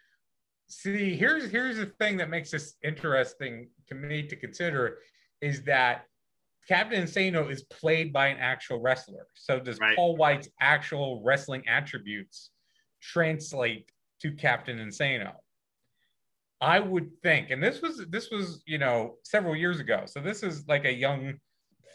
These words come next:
Speaker 1: thin, considerably, comparatively thin Paul White.
Speaker 2: Yeah.
Speaker 1: Uh, so, and, you know, but in the film,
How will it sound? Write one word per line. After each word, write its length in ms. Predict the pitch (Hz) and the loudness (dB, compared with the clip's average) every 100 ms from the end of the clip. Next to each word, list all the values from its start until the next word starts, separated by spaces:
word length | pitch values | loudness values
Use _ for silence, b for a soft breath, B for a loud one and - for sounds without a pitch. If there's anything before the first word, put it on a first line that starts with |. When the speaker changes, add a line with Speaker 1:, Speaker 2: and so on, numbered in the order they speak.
| _ | _
Speaker 1:
thin, 520 | 165 165 151 120 98 - _ _ _ _ _ _ _ _ - | 4 4 2 -2 -8 -12 _ _ _ _ _ _ _ _ -10
considerably, 640 | 123 160 143 110 101 98 - _ _ _ _ _ _ _ - | 0 2 2 0 -4 -4 -10 _ _ _ _ _ _ _ -10
comparatively 580 | 147 156 120 101 98 98 _ _ _ _ _ - | 2 4 4 0 -6 -8 _ _ _ _ _ 0
thin 420 | 139 113 101 95 _ _ _ _ | 2 2 0 -8 _ _ _ _
Paul 220 | 135 117 | 4 6
White. 300 | 107 101 95 - _ _ _ _ _ _ _ _ | 6 2 0 -8 _ _ _ _ _ _ _ _
Speaker 2:
Yeah. 60 | 135 | 2
Speaker 1:
Uh, 640 | 135 131 127 123 120 117 - _ _ _ _ _ _ _ _ _ | 6 6 6 6 4 0 -4 _ _ _ _ _ _ _ _ _
so, 880 | - - 180 165 160 170 151 151 151 | -10 2 6 8 8 8 4 0 2
and, 300 | 185 185 185 | 4 4 2
you 120 | 185 | -4
know, 100 | 180 | -6
but 180 | 156 175 | -2 0
in 160 | 180 208 | 0 0
the 160 | 196 - | -2 0
film, 320 | 190 175 175 | 0 0 -4